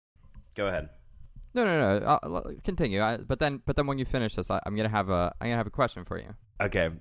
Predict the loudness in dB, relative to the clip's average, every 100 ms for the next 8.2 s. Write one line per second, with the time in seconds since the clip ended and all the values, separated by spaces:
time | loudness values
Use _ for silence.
0 | -10 -2 2 2 2 -2 -4 -4 -4 -4
1 | -6 -4 -4 0 0 0 -4 -10 -18 -20
2 | -20 -18 -4 -4 -4 -10 -8 -6 -6 -8
3 | -12 _ _ -20 -20 -18 -18 -20 _ _
4 | -6 -4 -4 -6 -8 -4 -2 -2 -4 -8
5 | -8 -12 -12 -10 -10 -12 -20 _ -12 -10
6 | -10 -8 -6 -8 -10 -14 -18 _ -20 -20
7 | -20 -20 _ -2 0 0 0 0 0 0
8 | -2 -4